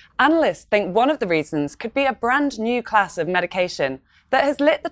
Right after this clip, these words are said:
touch paper on two stock prices in particular, with implications that reach way beyond food. Novo Nordisk's share price has soared more than one hundred ninety percent since May twenty twenty, when it said its diabetes treatment showed superior sustained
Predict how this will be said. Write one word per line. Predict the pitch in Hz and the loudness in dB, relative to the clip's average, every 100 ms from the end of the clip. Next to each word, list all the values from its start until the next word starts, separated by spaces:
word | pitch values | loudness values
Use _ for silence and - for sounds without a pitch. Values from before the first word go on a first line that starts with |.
| - | -2
touch | - - | -2 -2
paper | 196 160 - 143 - | -4 -4 -2 -2 0
on | 160 170 | -2 -6
two | - 254 285 | -4 -2 -2
stock | - 240 - | -2 -4 -2
prices | 175 156 156 - | -6 -4 -6 -4
in | 185 | -6
particular, | - 190 - - 131 - _ _ _ _ | -4 -6 -6 -4 -4 -4 _ _ _ _
with | 262 - | -4 0
implications | 330 359 349 240 240 - 147 135 | 0 0 -4 -2 -2 -2 -2 0
that | 180 175 | -2 -2
reach | 135 107 151 | -6 -6 0
way | 180 247 | 0 2
beyond | 202 202 170 | 0 0 -4
food. | - 180 135 127 - _ _ _ _ _ _ _ _ _ - | -2 -2 0 -6 -16 _ _ _ _ _ _ _ _ _ 2
Novo | 330 392 403 | 2 4 0
Nordisk's | 277 277 214 175 - | 0 0 -2 -6 -8
share | - 214 202 | 0 2 2
price | 180 151 147 - | 2 -2 -2 -6
has | 220 | -8
soared | - 254 262 226 | -2 4 6 4
more | 202 202 | 0 0
than | 196 | 0
one | 196 | 0
hundred | 185 254 277 294 | 0 -4 -2 0
ninety | 240 220 196 | 0 -2 -6
percent | 180 - 196 151 - | -10 -2 0 0 -4
since | 175 - | -6 -4
May | 185 165 | -2 -2
twenty | 156 170 160 | -2 -6 -8
twenty, | 151 175 175 147 131 - _ - _ | -6 -4 -4 -6 -8 -12 _ -20 _
when | 247 | 0
it | 285 | 0
said | - 269 | 2 0
its | 233 | 0
diabetes | - 233 269 254 254 - 190 - | 0 2 2 2 -4 -4 -8 -6
treatment | 185 - 156 151 | -6 -4 -6 -6
showed | - 190 190 | -2 -2 -2
superior | 202 190 202 226 247 277 | -6 -6 -2 0 0 -4
sustained | - 208 - 180 175 | -8 -8 -2 -2 -2